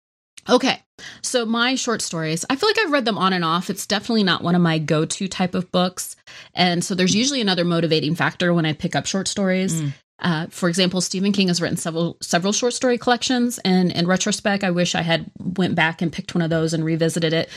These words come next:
Speaker 1: 'cause I think you might have found those more interesting,
Speaker 2: Mm.
Speaker 1: uh, just because. And then there's two others that I've been fond of. They're called Irish Girls About Town and American Girls About Town, and they're about stories from other female authors that I've really liked. And so I think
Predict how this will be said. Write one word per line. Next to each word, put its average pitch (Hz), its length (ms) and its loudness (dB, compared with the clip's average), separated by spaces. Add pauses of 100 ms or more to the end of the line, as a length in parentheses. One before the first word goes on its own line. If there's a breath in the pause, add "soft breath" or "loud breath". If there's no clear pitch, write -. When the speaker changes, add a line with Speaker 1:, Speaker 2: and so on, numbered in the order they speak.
Speaker 1:
'cause - 140 -2
I 175 80 2
think 190 180 2
you 196 60 4
might 175 160 4
have 165 80 -2
found 160 180 0
those 151 180 0
more 156 140 0
interesting, 170 600 -2
Speaker 2:
Mm. 156 200 -2 (160)
Speaker 1:
uh, 151 200 -2
just - 400 -4 (340)
because. 156 560 -4 (300 loud breath)
And 185 180 4
then 190 240 2 (200)
there's 190 280 2 (120)
two 277 220 -4
others 196 280 0
that 180 80 0
I've 170 140 0
been 170 140 0
fond 175 280 2
of. 165 140 2
They're 165 80 0
called 165 320 -2
Irish 170 300 0
Girls 170 300 0
About 160 280 0
Town 170 380 0
and 156 120 0
American 160 460 0
Girls 226 260 0
About 220 260 0
Town, 226 380 2 (340 loud breath)
and 202 160 6
they're 220 80 4
about 254 200 -2
stories 202 300 -4
from 175 120 -2
other 160 160 0
female 175 340 2
authors 170 340 0
that 190 100 -2
I've 180 120 0
really 180 220 2
liked. 180 480 0 (140)
And 160 640 0
so 165 260 -4
I 170 200 0
think 170 320 0